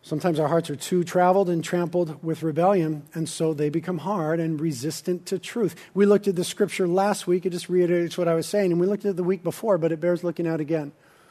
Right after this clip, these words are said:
"Take care, brethren, that there not be in any one of you an evil, unbelieving heart that falls away from the living God."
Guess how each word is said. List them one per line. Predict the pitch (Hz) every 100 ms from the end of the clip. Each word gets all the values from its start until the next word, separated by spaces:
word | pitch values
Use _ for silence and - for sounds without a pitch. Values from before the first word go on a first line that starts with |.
| _ _ _ _ _ - - _ _ _ _ _ -
"Take | 220 247
care, | - 226 233
brethren, | 180 185 170 147 123 _ _ _ _ _ _ _ _ _ _ _
that | 180
there | 175
not | 196 214 220
be | 220
in | 220
any | 214 220
one | 233 208 208
of | 180
you | 170 165
an | 190 190 _ -
evil, | 220 233 247 240
unbelieving | 202 220 226 220 220 214 202
heart | 160 196 208 170
that | 175
falls | - - 208 196
away | 190 202 214
from | 208 185
the | 175
living | 180 185 190
God." | 190 214 170